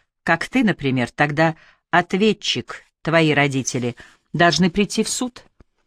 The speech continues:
Если твои родители считают, что ты не готова принимать такие решения самостоятельно, они должны обосновать своё мнение,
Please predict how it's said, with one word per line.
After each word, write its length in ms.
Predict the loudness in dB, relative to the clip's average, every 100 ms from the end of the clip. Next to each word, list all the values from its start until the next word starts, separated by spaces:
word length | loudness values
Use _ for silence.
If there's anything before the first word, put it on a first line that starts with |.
| _ _ _
Если 300 | 0 2 2
твои 300 | 2 4 4
родители 420 | 4 4 2 2 0
считают, 420 | 0 2 4 4
что 200 | 2 0
ты 140 | 2
не 120 | 2
готова 460 | 4 2 4 0 0
принимать 500 | 0 0 2 2 0
такие 380 | -4 -4 -2 -2
решения 420 | -2 -2 -2 -2
самостоятельно, 1000 | -2 -4 -4 -4 -2 -2 -4 -6 -8 -8 -12 -20 -10
они 220 | -2 2 4
должны 280 | 4 4
обосновать 720 | 2 2 0 -2 2 2 2 -2
своё 300 | -6 -6 -4
мнение, 460 | -4 -4 -6 -8